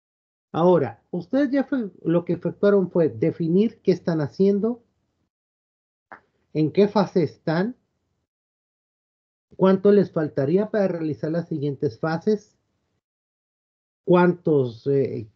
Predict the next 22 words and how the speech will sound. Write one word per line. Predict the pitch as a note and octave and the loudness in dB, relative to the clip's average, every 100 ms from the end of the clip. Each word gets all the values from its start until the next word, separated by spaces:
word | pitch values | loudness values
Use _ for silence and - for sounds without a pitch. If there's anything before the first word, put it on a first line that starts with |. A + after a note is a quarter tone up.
| - | -2
quiénes | F3 G#3 B3+ C#4+ A#3+ | 4 4 4 0 -4
van | E3+ E3 | -6 -8
a | D3+ | -8
realizar | C3+ C3+ - C3+ | -6 -8 -8 -10
las, | B2 A2+ B2+ | -8 -8 -8
eh, | B2 A#2+ A#2+ A#2+ A#2+ A#2+ A#2 A2+ | -10 -8 -10 -10 -8 -6 -4 -6
eh, | A2 | -2
cada | D3+ D3+ D3+ | 0 2 2
uno | D#3 D#3 | 2 2
de | D3+ C#3 C#3 A2+ - _ _ _ - | 2 4 2 0 -8 _ _ _ -4
los | C#3+ G3 G3+ | 2 4 2
procesos | - G3 F3 F#3+ F3+ F#3 | 0 -2 2 0 0 -6
o | F#3+ | -6
tareas | F3 D3+ D#3 F3+ F#3 _ _ | -4 0 0 0 -4 _ _
para | C3 C3+ | -4 0
llevar | B2+ C3 B2 | 2 0 -4
to-, | A#2 C#3+ | -2 -2
a | C#3 | 0
cabo | C#3 C3 | -2 -2
todas | - C3+ B2+ | 0 -2 -2
las | A2 | -4
fases, | - F3+ F3 B3+ - - | -2 -2 0 -4 -4 -14